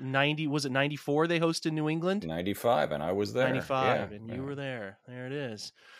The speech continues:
Speaker 1: Well, this was fun. I think it's a, I think it's a little wild, but I think it's fun to keep updating folks on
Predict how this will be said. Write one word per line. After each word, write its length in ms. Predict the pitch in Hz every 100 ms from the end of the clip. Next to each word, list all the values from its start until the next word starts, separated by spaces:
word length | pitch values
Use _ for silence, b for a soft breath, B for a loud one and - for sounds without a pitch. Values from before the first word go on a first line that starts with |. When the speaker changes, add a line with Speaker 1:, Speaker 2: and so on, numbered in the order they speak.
| B
Speaker 1:
Well, 340 | 135 156 208 254
this 220 | 156 175
was 140 | 214
fun. 400 | - 180 170 190 220
I 100 | -
think 220 | 143 175
it's 180 | 165 156
a, 200 | 170 160 147
I 40 |
think 200 | 160 160
it's 140 | 160
a 40 | 156
little 260 | 156 160
wild, 500 | 147 147 156 170 180
but 240 | 143 143 143
I 100 | 139
think 220 | 151 160
it's 140 | 147
fun 200 | - 156
to 80 | 151
keep 240 | - 160 -
updating 500 | 139 - 147 139 139
folks 380 | 147 143 -
on 240 | 139 131